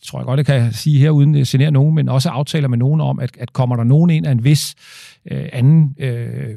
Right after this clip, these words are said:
karakter, uden jeg vil nævne, hvem det er, øh, men, men så er, øh,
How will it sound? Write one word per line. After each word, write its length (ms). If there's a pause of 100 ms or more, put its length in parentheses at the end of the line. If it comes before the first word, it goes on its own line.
(120)
karakter, 340
uden 160
jeg 80
vil 60
nævne, 200
hvem 160
det 100
er, 140 (380)
øh, 280
men, 180
men 140
så 160
er, 540
øh, 300